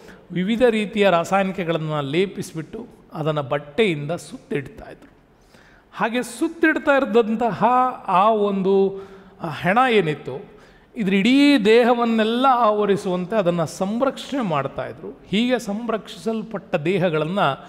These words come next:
ಅವರು ಮಮ್ಮಿಗಳು ಅಂತ ಕರೀತಾ ಇದ್ರು. ಈ ಮಮ್ಮಿಗಳ ರಚನೆಯಿಂದಾಗಿನೇ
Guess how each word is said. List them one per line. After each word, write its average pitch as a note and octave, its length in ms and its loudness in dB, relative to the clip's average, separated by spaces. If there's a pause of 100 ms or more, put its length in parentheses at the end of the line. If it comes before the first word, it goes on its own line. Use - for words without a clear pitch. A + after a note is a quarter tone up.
(380)
ಅವರು E3 220 -6
ಮಮ್ಮಿಗಳು F3+ 920 -4
ಅಂತ C3+ 260 -10
ಕರೀತಾ D#3 420 -8
ಇದ್ರು. - 280 -20 (3500)
ಈ C#4 200 4
ಮಮ್ಮಿಗಳ D4 760 2
ರಚನೆಯಿಂದಾಗಿನೇ B3 1400 2